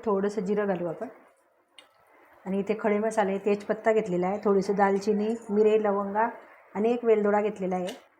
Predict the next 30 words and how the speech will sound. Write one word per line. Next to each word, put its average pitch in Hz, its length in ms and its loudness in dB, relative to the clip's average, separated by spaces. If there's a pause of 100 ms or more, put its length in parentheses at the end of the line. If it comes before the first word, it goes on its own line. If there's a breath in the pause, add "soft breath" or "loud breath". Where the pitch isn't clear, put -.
(800)
आणि 180 140 -2
हे 190 80 0
काश्मीरी 196 460 -2
लाल 180 140 0
तिखट 196 280 -4 (120)
तेलातच 196 360 2
घालू 180 180 0
आपण, 220 200 -4
म्हणजे 196 200 -2
रंग 196 200 0 (120)
छान. 185 180 -2
आणि 190 160 -4
आता 185 160 -4
हे 196 140 2
वाटण 208 340 2
घालू 190 200 2
आपण. 185 260 0 (600)
आणि 196 180 -2
आता 190 120 -2
हे 202 140 4
घरगुती 196 440 2
लाल 196 240 0
तिखट 202 200 -2
घालू 190 240 0
आपण, 175 240 -2 (680)
एक 202 180 -2
चमचा 202 380 4 (720)
घातलेला 196 360 0
आहे 202 80 4
आपण. 220 220 2